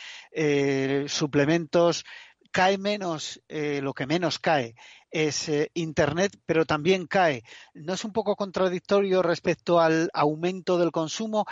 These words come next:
La televisión un, cae un veinte por ciento cuando estamos todos pegados a las pantallas, a, a, a la grande o a la pequeña, pero todos pegados a las pantallas.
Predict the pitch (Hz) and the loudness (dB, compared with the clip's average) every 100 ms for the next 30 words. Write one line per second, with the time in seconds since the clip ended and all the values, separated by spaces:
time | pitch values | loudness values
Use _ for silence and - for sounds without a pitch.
0 | - - 151 151 151 156 - 196 214 - | -10 -2 0 2 2 2 0 -2 -4 -10
1 | - 180 - 175 185 175 165 185 185 160 | -14 -14 -4 2 2 2 -2 -2 -2 -4
2 | 131 - 220 202 147 127 143 131 135 127 | -4 -4 -6 -4 -4 -2 0 0 -2 -4
3 | - - - 135 165 165 - 180 156 - | -6 -12 -12 -2 2 2 2 2 2 2
4 | 160 170 143 160 147 160 147 214 196 135 | 2 4 2 0 0 -2 -2 0 0 -2
5 | 123 143 147 - 147 156 147 151 151 180 | -2 -2 -2 0 0 0 0 0 0 -2
6 | 202 202 208 190 185 165 202 202 214 214 | -2 0 4 4 2 -4 -6 -4 -4 -4
7 | 175 165 190 175 - 180 165 165 156 160 | -4 -6 -4 -4 0 2 2 0 -2 -4
8 | 135 135 143 139 - | -6 -8 -10 -12 -14